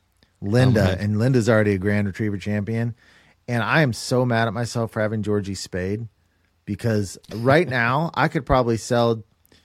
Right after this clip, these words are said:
Speaker 1: Georgie's puppies with a really, if I bred her with a high-powered dog like at, um,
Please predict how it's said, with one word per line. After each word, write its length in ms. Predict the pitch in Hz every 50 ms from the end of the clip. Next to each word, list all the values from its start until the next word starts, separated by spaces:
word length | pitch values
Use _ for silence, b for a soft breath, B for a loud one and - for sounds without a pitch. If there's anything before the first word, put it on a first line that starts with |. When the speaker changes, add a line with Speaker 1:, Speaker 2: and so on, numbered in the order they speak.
| b b b b _ -
Speaker 1:
Georgie's 420 | - 127 120 117 110 110 107 98
puppies 440 | - - 117 113 - 117 110 98 92
with 160 | 104 95 -
a 80 | 98 95
really, 420 | 92 101 110 107 104 104 104 -
if 140 | - 95 -
I 80 | 107 101
bred 240 | 92 101 104 107
her 100 | 107 107
with 160 | 101 98 90 -
a 80 | 85
high-powered 880 | 80 - 104 101 107 104 - _ _ _ - - 98 98 98 98 95 95
dog 360 | 95 92 92 92 95 101 92
like 260 | 98 98 95 90 - 95
at, 300 | 92 90 87 - - -
um, 400 | 85 87 80 80 82 85 90